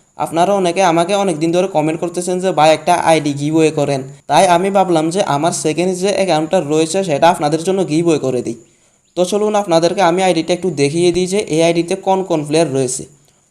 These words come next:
তো এই আইডিটার মূল আকর্ষণ যেটি সেটি হচ্ছে শো টাইম এমবাপ্পের কার্ড। আমি আজকে এই আইডিতে log in দিয়ে যখন এই বক্সে ফ্রি স্পিনটা মারলাম তখন সেই ফ্রি স্পিনে কিন্তু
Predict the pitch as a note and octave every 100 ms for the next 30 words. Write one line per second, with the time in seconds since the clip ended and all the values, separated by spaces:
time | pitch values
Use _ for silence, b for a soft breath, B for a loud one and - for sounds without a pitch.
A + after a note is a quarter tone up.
0 | - F#3 G#3+ F3 F#3 F#3+ F#3+ G#3 G#3 G#3+
1 | - F3+ E3 G3 G3 D#3+ D#3+ F#3+ F#3 D#3+
2 | D#3+ G3+ G#3 - C#3+ C#3+ F3+ G3 F#3+ D3
3 | C#3 E3 A#2+ A2 - _ _ _ - -
4 | D#3 F#3 G3 - G3 - F3 F3 F3+ F#3+
5 | G3 D3 D3 F3 F#3+ G3+ F#3 D3 F#3 G#3+
6 | - D#3+ F3 E3+ G3+ G3+ D#3 F3 F3 E3
7 | F3+ F#3+ F#3+ E3 D#3 F3+ C3+ D#3 G3 G#3
8 | D3+ F3+ D3 D#3 E3+ E3+ E3+ G3+ F3 F3+